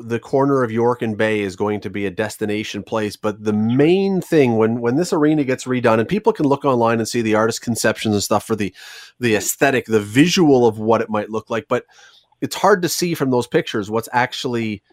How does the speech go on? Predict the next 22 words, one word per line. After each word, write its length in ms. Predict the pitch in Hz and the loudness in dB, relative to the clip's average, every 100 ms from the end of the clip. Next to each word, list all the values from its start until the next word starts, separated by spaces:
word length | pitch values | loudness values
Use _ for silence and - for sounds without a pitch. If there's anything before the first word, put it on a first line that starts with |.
| _ _ _ | _ _ _
what, 280 | 127 131 139 | -2 0 2
what 140 | 139 127 | 2 2
they're 140 | 123 | 2
actually 260 | 117 - 104 | 0 -2 -2
looking 340 | 117 151 127 101 | -2 0 0 0
at. 180 | 90 - - _ - | -2 -6 -20 _ -10
Your 320 | 113 151 202 | 2 6 6
idea 480 | 170 165 147 147 139 | 6 4 2 4 4
would 240 | 127 120 | 2 -2
be 240 | 123 123 117 | -2 -2 -2
that 240 | 113 - | -4 -6
the 280 | 117 107 107 104 98 - | -6 -6 -8 -12 -20 -16
York 480 | 113 113 131 160 - | -6 0 2 0 -4
Street 400 | - 151 135 - | -4 -2 -2 -2
side 440 | 131 117 98 95 | 2 2 2 0
across 400 | 104 - 110 113 | -2 0 0 0
from 120 | 120 | -6
the 80 | 110 | -8
Salvation 560 | - 113 113 113 - 117 | -2 -2 -2 -4 -4 -4
Army, 320 | 117 113 110 | -2 -4 -2
that 240 | 113 117 123 | -2 -2 -2
area, 340 | 123 117 | -2 -2